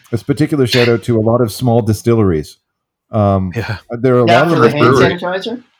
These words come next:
Speaker 1: Yeah.
Speaker 2: Yeah.
Speaker 1: And, and craft breweries, yeah. Doing hand sanitizer and as my, well, I mean,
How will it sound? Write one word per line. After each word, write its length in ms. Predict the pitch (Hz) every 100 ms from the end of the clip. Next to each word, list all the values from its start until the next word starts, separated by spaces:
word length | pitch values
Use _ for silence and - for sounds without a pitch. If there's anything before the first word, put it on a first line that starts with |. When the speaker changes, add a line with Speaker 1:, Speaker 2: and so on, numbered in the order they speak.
| _ _ _ _ -
Speaker 1:
Yeah. 280 | 143 123 - _ _
Speaker 2:
Yeah. 200 | 147 180
Speaker 1:
And, 180 | 123 120 -
and 200 | 135 135
craft 240 | 123 120
breweries, 320 | 107 113 98 98
yeah. 300 | 107 98 90
Doing 220 | 123 117
hand 220 | 113 120 113
sanitizer 760 | 117 117 120 113 110 113 107
and 440 | 113 107 107 104 95 _ _ _ _ _ _ _ _ _ _ _
as 240 | - 104 92
my, 160 | 107 101 76
well, 160 | - 110
I 80 | 117
mean, 260 | 120 117